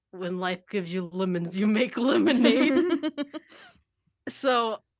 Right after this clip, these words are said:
Speaker 1: I'm really glad about, like, the people who, like, supported me throughout, like, you know, my current transition going into this university. So I'm really glad about that.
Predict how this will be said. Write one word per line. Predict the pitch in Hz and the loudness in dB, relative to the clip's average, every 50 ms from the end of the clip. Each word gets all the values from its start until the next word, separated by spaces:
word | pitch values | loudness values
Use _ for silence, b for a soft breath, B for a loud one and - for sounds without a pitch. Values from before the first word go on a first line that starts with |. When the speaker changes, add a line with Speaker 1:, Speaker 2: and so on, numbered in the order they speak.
| _ _ _ - | _ _ _ -6
Speaker 1:
I'm | 233 233 240 | -6 -4 -4
really | 247 247 240 233 226 202 | -2 -4 -4 -4 -6 -8
glad | 180 190 185 180 175 175 | -6 -6 -6 -6 -6 -6
about, | 180 170 180 175 170 - 175 | -8 -6 -6 -6 -6 -6 -6
like, | 180 175 175 175 - | -8 -8 -8 -8 -8
the | - 180 | -10 -10
people | - - 190 180 180 - 180 170 | -8 -8 -8 -8 -8 -8 -10 -10
who, | 170 - 180 170 | -10 -10 -12 -10
like, | 165 170 170 170 - | -10 -10 -12 -12 -12
supported | - 175 170 - 180 170 160 160 160 | -14 -14 -12 -12 -12 -10 -10 -8 -8
me | 165 160 156 151 165 160 _ _ _ _ | -8 -8 -8 -10 -10 -14 _ _ _ _
throughout, | - 180 180 175 170 175 - - | -12 -10 -8 -8 -8 -8 -10 -12
like, | 170 175 170 _ _ _ - | -14 -14 -14 _ _ _ -10
you | 180 175 | -8 -6
know, | 170 160 156 151 160 - _ _ _ _ _ _ _ _ _ | -6 -6 -8 -12 -16 -18 _ _ _ _ _ _ _ _ _
my | - 185 165 156 156 151 _ _ _ _ _ _ _ _ _ _ - | -8 -6 -6 -6 -8 -10 _ _ _ _ _ _ _ _ _ _ -6
current | 196 180 170 160 175 | -4 -2 -2 -4 -6
transition | - 180 170 165 170 170 - - 185 170 165 | -8 -8 -8 -8 -8 -10 -10 -8 -8 -8 -8
going | 170 165 165 160 160 | -8 -8 -8 -8 -10
into | 160 156 156 - - 165 170 165 | -10 -12 -14 -14 -14 -14 -14 -12
this | 165 170 160 - | -12 -14 -12 -10
university. | 180 165 156 156 156 156 160 - - 180 175 165 | -10 -10 -10 -10 -12 -14 -16 -16 -18 -20 -20 -16
So | - 180 | -12 -10
I'm | 175 175 | -8 -8
really | 170 170 165 160 | -8 -8 -10 -12
glad | - - - - | -12 -14 -14 -14
about | - - - - _ - | -16 -18 -20 -20 _ -18
that. | - - - | -18 -18 -20